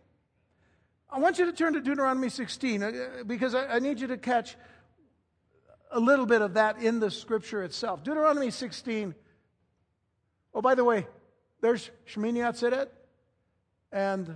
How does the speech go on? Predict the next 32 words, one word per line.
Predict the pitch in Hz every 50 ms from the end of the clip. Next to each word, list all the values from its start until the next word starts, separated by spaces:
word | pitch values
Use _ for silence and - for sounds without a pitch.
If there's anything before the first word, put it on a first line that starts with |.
| 170 -
Simchat | - - 226 220 214 185 - 202 190
Torah. | - 190 185 170 151 131 123 - _ _ _ _ _ _ _ _ _
I, | 190 185
I'm | 190 214 196 175 180
sorry | - - 185 175 175
I |
didn't | 175 175 170 165 160 156
give | 180 175 165
it, | 175 170 - _
give | - 185 180
it | 175 170 160
earlier. | 165 170 170 165 165 165 165 170
I | 175
was | 175 175 156
just | 170 156 - - _ _ _ _ _ _ _ _
so | - - 196
excited | 170 - - - 180 175 175 170 170 170 160 147 _ _ _ _ _ _ _ _ _ _ _ _ _ _ _ -
about | 180 175 -
something. | - 190 180 170 - 160 147 147 - _ _ _ _ _ _ _ _ _ _ _ _ _ _ _ _ _ _ _ _ _ _ _ _ _ _ _ _ _ -
I'm | 247 320
excited | 381 - - 233 226 233
about | 240 233 226 220
being | 208 240 247 240
here | 233 254 277
with | 330 311 285
you | 302 381 349
guys, | 302 254 208 190 180 151 135 123 - _ _ _ _ _ _ _ _ _ _ _ _ _ _ _ _ - -
studying | - - 208 214 233 233 220
the | 220
Word | 220 226 233 240
of | 233
God. | 208 247 269 302 - 175 143